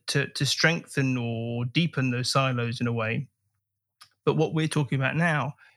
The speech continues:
just begins to, to, to, to break down those barriers. But it still requires professionals to, to accept them and to be open to them. And I, I, my sense is that often these,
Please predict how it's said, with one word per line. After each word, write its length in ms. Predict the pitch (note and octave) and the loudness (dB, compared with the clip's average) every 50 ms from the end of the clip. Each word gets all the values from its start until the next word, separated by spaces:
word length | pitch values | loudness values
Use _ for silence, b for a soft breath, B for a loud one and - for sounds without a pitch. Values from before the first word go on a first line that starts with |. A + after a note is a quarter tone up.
| b - | b -2
just 200 | - C3+ - - | 0 0 2 2
begins 400 | C#3+ C3 C3 C#3+ C3+ C3+ C3 B2 | 0 0 2 2 2 2 0 -2
to, 360 | - - C#3+ B2 B2+ C3+ C#3+ E3 E3 - | -2 -2 0 0 0 -2 -6 -8 -8 -8
to, 280 | - - C3 B2+ C3+ - F3+ _ _ _ _ _ - | -4 -4 -4 -4 -4 -8 -12 _ _ _ _ _ -6
to, 100 | D3+ C#3+ - - | -6 -6 -2 0
to 80 | - | 0
break 320 | C#3 B2+ C#3 C#3 C#3+ C#3 - | 2 4 4 2 2 0 -2
down 300 | - C#3+ C#3 C3+ C3+ C3 | 0 0 2 2 2 0
those 200 | C3 B2+ B2+ C3 | 0 -2 -2 0
barriers. 440 | - C#3 C3 B2+ B2+ B2+ C3 B2 | 0 2 2 2 0 0 -2 -2
But 160 | - - E3 D#3+ | 0 0 0 0
it 60 | D#3 | 2
still 200 | - - A#3+ A3+ | 2 2 2 4
requires 560 | F#3 F3 - - E3+ E3 D3+ D3 C#3 - - _ _ _ _ _ _ _ _ _ _ - | 2 0 0 2 2 2 2 2 -2 -6 -10 _ _ _ _ _ _ _ _ _ _ -2
professionals 880 | - D3 - - F3 E3 - - D3 C#3+ C#3 C3+ C3+ C3 - - - _ _ _ _ _ _ _ _ _ - | -2 -2 2 2 0 0 2 -2 -2 -2 -2 -2 -4 -4 -6 -8 -12 _ _ _ _ _ _ _ _ _ -2
to, 200 | - C#3+ C#3 C3 - _ _ | 0 0 0 0 -4 _ _
to 160 | - - D3+ | -2 -2 -2
accept 480 | - - - - - A#3 - - - - | -2 -2 -2 2 2 2 2 2 -4 -4
them 180 | D#3+ C#3+ C3+ | -2 0 0
and 120 | C3+ C3 A#2+ | 0 -2 -2
to 80 | - | -2
be 120 | D#3+ C#3+ C#3+ | 0 0 2
open 320 | D#3+ F#3 F3+ - D3+ D3 | 2 0 0 0 -2 -2
to 120 | B2+ - C#3 | -2 -2 -4
them. 240 | C3 A#2 A2+ A#2 A#2+ | -4 -2 -2 -2 -2
And 160 | B2+ C3 C3+ | -2 -2 -2
I, 160 | C#3 C#3 C#3 - - - | -2 -2 -4 -4 -4 -4
I, 120 | C#3+ C#3+ - - - | -4 -4 -4 -8 -4
my 140 | E3 C#3+ C#3+ | -2 0 0
sense 320 | - - F3 E3 - - | 2 2 2 0 2 -2
is 160 | D3 C3+ C3+ - _ _ _ _ _ _ _ _ _ _ _ _ _ _ _ _ _ _ _ | -2 -2 -4 -8 _ _ _ _ _ _ _ _ _ _ _ _ _ _ _ _ _ _ _
that 200 | - D3 - - - _ | -2 -2 -2 -2 -10 _
often 460 | - E3+ D3+ - - D#3 C#3+ C#3 C#3+ - - - - - - - - | -2 -2 -2 0 -2 -2 -2 -2 -2 -4 -8 -10 -10 -12 -12 -6 -2
these, 280 | E3 D3+ D#3 D3 B2+ | 0 0 0 0 -2